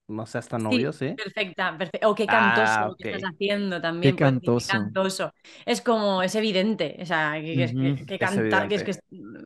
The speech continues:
Speaker 2: sí. Entonces decimos
Speaker 3: Muy
Speaker 2: eso.
Speaker 3: bien.
Speaker 2: La verdad es que bastante coloquial, pero lo usamos mucho. De hecho, mm, a veces no me doy cuenta, digo, "Ostras, es verdad, esta es una buena, una buena expresión". Sí, sí,
Speaker 3: Que
Speaker 2: sí.
Speaker 3: cante.
Speaker 1: Que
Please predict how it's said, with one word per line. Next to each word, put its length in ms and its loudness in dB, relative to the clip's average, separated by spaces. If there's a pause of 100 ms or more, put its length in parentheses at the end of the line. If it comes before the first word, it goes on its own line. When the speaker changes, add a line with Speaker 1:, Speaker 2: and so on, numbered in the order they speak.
(120)
Speaker 2:
sí. 300 -4 (380)
Entonces 260 2
decimos 280 4
Speaker 3:
Muy 0 -
Speaker 2:
eso. 120 6
Speaker 3:
bien. 80 6
Speaker 2:
La 100 4
verdad 200 2
es 160 -8
que 80 -6
bastante 300 -2
coloquial, 640 -4
pero 320 4
lo 80 2
usamos 340 -2
mucho. 300 -2 (260)
De 200 0
hecho, 180 -4 (500)
mm, 920 -2
a 80 2
veces 160 2
no 60 -2
me 80 4
doy 100 2
cuenta, 320 0
digo, 140 0
"Ostras, 260 -12
es 60 -8
verdad, 260 0
esta 140 -6
es 60 -10
una 140 -2
buena, 680 -2
una 140 -8
buena 180 -6
expresión". 540 -10 (380)
Sí, 200 -16
sí, 160 -12
Speaker 3:
Que 20 -6
Speaker 2:
sí. 140 -6
Speaker 3:
cante. 260 -4 (120)
Speaker 1:
Que 160 -8